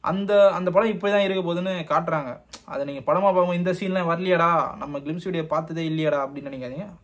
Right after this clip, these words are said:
அந்த கிளிம்ஸ் வீடியோ என்ன மாதிரி படம் சொல்ல போறாங்கன்னு சொல்லிட்டு தான் அந்த கிளிம்ஸ் வீடியோவே காமிச்சிருக்காங்க. நீங்க ஜிகிரு தண்டா கூட ஸ்டார்டிங்லாம் அந்த கிளிம்ஸ் வீடியோ விட்டுருப்பாங்க.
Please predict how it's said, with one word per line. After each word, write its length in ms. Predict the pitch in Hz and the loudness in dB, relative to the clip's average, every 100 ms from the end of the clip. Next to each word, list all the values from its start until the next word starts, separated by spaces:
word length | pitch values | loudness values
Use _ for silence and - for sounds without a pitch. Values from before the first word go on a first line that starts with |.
| _ _ _ _ _ | _ _ _ _ _
அந்த 220 | 143 139 | -16 -8
கிளிம்ஸ் 220 | 175 190 220 | -6 -6 -8
வீடியோ 300 | 202 190 214 | -4 -4 -4
என்ன 300 | 160 165 180 | -4 -4 -4
மாதிரி 320 | 170 160 147 | -4 -6 -8
படம் 420 | - 143 175 208 _ _ _ _ _ | -6 -4 -4 -8 _ _ _ _ _
சொல்ல 280 | - 170 202 | -2 2 2
போறாங்கன்னு 320 | 180 170 175 | 2 -2 -4
சொல்லிட்டு 340 | 165 151 156 | -6 -6 -6
தான் 320 | 170 196 170 | -4 -4 -4
அந்த 180 | 135 135 | -8 -12
கிளிம்ஸ் 320 | 131 147 160 | -10 -8 -8
வீடியோவே 260 | 180 147 147 | -6 -6 -6
காமிச்சிருக்காங்க. 420 | 147 143 147 139 | -6 -10 -12 -14
நீங்க 220 | 131 135 | -14 -12
ஜிகிரு 420 | 127 135 175 185 175 | -10 -6 -4 -2 -2
தண்டா 160 | 170 | -2
கூட 200 | 165 180 | 0 0
ஸ்டார்டிங்லாம் 760 | 185 180 - 147 170 170 165 175 | 0 -4 -2 -2 0 -2 -2 -2
அந்த 180 | 165 147 | -2 -4
கிளிம்ஸ் 280 | 143 170 | -4 -4
வீடியோ 220 | 180 165 147 | -2 -2 -4
விட்டுருப்பாங்க. 600 | 143 135 - 131 139 | -6 -8 -8 -8 -8